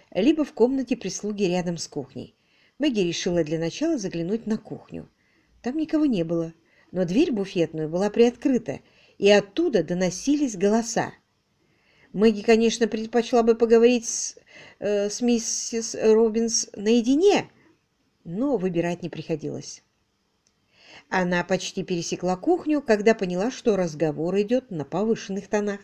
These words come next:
Это не был разговор людей, которые давно всё друг другу высказали. Мэгги всегда считала, что миссис Робинс сделала неверный выбор –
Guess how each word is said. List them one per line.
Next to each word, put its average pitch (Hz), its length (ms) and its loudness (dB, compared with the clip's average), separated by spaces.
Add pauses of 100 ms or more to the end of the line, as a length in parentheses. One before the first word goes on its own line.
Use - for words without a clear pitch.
(960)
Это 175 220 -4
не 170 160 -2
был 208 160 -2
разговор 165 460 0
людей, 170 340 4
которые 175 460 -2 (720)
давно 180 540 0
всё - 280 -2
друг 170 220 -6
другу 170 240 -2
высказали. 160 760 -6 (1080)
Мэгги 175 300 -2
всегда 196 340 0
считала, 190 440 0
что 180 440 0
миссис 180 340 -6
Робинс 202 340 0
сделала 190 360 2
неверный 247 460 2
выбор – 214 420 0